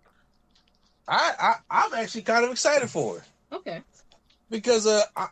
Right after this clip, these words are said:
Speaker 1: me personally, I'm just like, wow, man, you know, she, she died, and then, you know, that's it?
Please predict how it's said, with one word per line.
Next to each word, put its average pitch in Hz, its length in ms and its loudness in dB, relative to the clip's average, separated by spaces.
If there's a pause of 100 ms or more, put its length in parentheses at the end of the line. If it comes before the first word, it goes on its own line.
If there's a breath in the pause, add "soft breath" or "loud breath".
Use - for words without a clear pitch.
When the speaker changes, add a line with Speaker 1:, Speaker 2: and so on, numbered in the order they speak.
(280)
Speaker 1:
me 277 180 2
personally, 247 380 4
I'm 247 60 -6
just 220 140 -6
like, 202 220 2
wow, 190 360 4
man, 190 300 -6
you 202 120 -14
know, 185 320 -4 (400 soft breath)
she, - 360 -6
she - 340 -6
died, 175 540 2
and 156 160 -8
then, 160 160 -4
you 170 140 -8
know, 151 360 -2 (260)
that's 160 220 0
it? 294 260 0